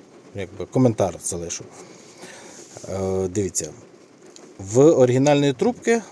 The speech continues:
ось тут є згин. Вона чуть-чуть під кутом, вона як, от, от, як палець, грубо говоря, от таким чином. У вас теж згин є,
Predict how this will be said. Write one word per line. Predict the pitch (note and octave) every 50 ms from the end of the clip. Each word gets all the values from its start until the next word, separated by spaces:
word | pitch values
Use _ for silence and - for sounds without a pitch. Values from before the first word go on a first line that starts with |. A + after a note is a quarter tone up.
| D#3+ - - - - - - _ -
ось | G#2+ G2+ - - - - -
тут | - D3+ F3+ F3 - -
є | A2+ A2 A2+ A#2+ B2+ A#2 -
згин. | - F#2+ G#2 G2 F#2+ G2+ F#2 E2+ D#2 - - - - - - - - - - - - - - - - - - - - - _ - - - - - - - - - - - - - -
Вона | G#2+ A#2 B2
чуть-чуть | B2 - G#2 - - A#2 -
під | - A2 -
кутом, | - - G#2 - - F#2+ F2
вона | F2+ F#2 F#2+
як, | F#2 F2+ -
от, | F#2+ - -
от, | F#2+ G2 - -
як | G#2 A2 A2 -
палець, | - - G2 F2+ F2 E2 E2 F#2
грубо | F2 F#2+ E2+ D#2+ -
говоря, | - F#2 F2 E2+ E2+ E2+ D#2 - - - - - - -
от | G2+ -
таким | G2 F#2+ - - F2+ E2
чином. | - - D2 B1+ - - - - - - - - - - - - - - - -
У | G#2+
вас | A#2+ D#3 -
теж | - - E3+ C3 C3+
згин | C3 C#3 C#3 E3 F3+ G#3
є, | G#3 G#3+ B3 C#4+ D4+